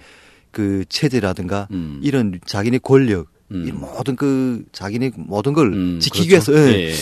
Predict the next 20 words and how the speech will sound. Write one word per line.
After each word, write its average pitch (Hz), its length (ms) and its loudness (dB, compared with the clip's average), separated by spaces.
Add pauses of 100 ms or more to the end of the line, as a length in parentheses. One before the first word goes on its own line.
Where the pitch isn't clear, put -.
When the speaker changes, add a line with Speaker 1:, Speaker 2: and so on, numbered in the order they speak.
(160)
Speaker 1:
악용하는 165 540 2
것 165 140 4
같더란 156 340 2
말입니다. 104 320 0
Speaker 2:
그렇죠. 104 360 -6 (100)
Speaker 1:
예, 143 100 8
그때 156 220 6
Speaker 2:
그러니까 131 240 6
Speaker 1:
당시 120 120 4
Speaker 2:
이제, 113 100 6
Speaker 1:
그때, - 140 4
Speaker 2:
<clears throat> 208 40 12
Speaker 1:
예. 165 300 10
Speaker 2:
음, 95 380 2 (400)
우리가 117 200 0
주체 - 320 -4
사상에 131 420 -2
대해서 101 540 0
한번 104 340 -4
미-, 104 120 -6